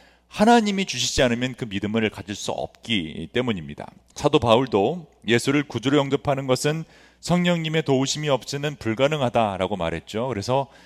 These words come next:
예수님을 믿는 분들은, 어, 성령의 도움을 받아서 우리가 믿게 된 것이고 아직 그 믿음이 없다라고 하는 것은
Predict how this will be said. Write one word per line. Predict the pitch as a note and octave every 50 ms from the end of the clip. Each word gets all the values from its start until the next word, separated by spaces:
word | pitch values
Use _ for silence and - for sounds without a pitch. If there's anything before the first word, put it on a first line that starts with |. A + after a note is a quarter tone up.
| - _ _ _ -
예수님을 | A#2+ C#3+ C#3+ - F3+ E3+ E3+ F#3 G#3+
믿는 | F#3 - - C3 E3+ G3+ G3
분들은, | F#3 F#3 D#3+ C#3+ C#3+ D3 E3 E3+ F3 F3 F3 - _ _ _ _ _ _ _ _
어, | - G2+
성령의 | - - D#3 F#3 G3+ G#3 G#3+ G#3+ G#3+ F#3+
도움을 | C#3 C3+ C3 C3 B2+ B2+ A#2
받아서 | A#2 G#2 F#2 G2+ F#2+ - -
우리가 | G#2+ F2 F2+ G2 G2 F#2+ F2+ D2 - -
믿게 | F#2 - - G#2 F#2+
된 | F2+ F2 E2+
것이고 | E2 D#2+ D2+ - - - D2+ D2+ D#2+ B2+ -
아직 | - F2 - - D#3 -
그 | - F#3 D3+
믿음이 | B2+ A2+ G2+ A#2+ D3 D#3
없다라고 | B2+ - - - - D3 D#3 F3 E3 C#3+ C#3
하는 | B2 A#2 A2+
것은 | G2 F2 - - E3+ D3+